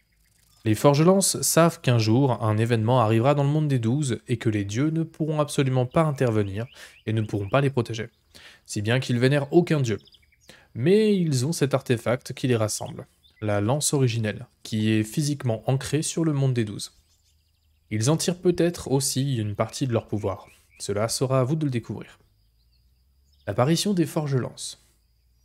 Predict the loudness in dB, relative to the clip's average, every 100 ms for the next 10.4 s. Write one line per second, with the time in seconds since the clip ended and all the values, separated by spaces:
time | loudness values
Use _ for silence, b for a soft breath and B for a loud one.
0 | _ _ _ _ _ 0 0 2 2 2
1 | -2 0 -2 -2 -6 -2 0 4 4 2
2 | -2 -4 -2 2 2 0 -4 0 0 2
3 | 2 2 0 0 -2 -4 -2 -2 2 2
4 | 2 2 0 -2 -8 _ _ _ _ _
5 | -12 -6 -2 0 0 0 -2 -4 -2 -2
6 | -2 -2 -2 0 -4 -4 -6 -6 -8 -6
7 | -6 -4 -4 -4 -6 -6 -4 0 -2 -2
8 | 0 0 2 0 2 0 2 -2 0 -2
9 | -2 -2 -4 0 2 2 -2 -2 -2 0
10 | -2 -2 -6 -8